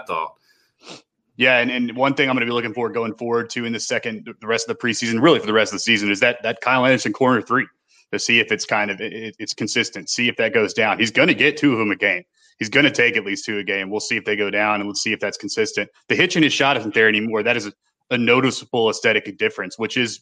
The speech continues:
Speaker 2: is kind of what he said was the problem. That shoulder was really messing with him. Um, and then I also, uh, am really gonna be looking, uh, for the, and I just had a brain fart, what the other thing I was gonna be thinking about.
Speaker 1: Mm-hmm.
Speaker 2: But, um,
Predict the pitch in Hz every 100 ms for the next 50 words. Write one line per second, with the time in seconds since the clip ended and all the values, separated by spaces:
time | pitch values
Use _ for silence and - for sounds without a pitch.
0 | - 123 123 143 127 131 123 127 123 110
1 | 110 123 127 - _ 107 - 127 123 101
2 | 92 104 95 90 110 98 98 90 - -
3 | _ _ _ _ - 117 107 101 - 123
4 | 123 123 143 185 151 120 113 110 104 -
5 | 104 107 110 117 120 110 110 110 107 104
6 | 98 _ _ _ 107 104 98 117 110 107
7 | 101 101 104 104 101 98 101 104 107 101
8 | 104 98 98 98 95 95 95 107 101 92
9 | 101 98 90 101 95 92 98 98 101 95
10 | 92 107 113 104 95 95 92 95 101